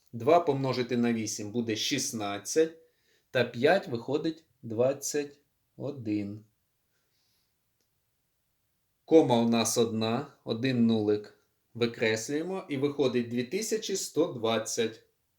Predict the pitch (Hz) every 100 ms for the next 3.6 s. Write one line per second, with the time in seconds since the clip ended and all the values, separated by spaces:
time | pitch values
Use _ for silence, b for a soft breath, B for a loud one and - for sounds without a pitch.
0 | _ _ _ _ _ _ _ 139 123 -
1 | 113 113 113 - - 196 214 196 196 135
2 | 123 120 147 147 117 120 110 - 117 104
3 | 107 143 170 - 180 180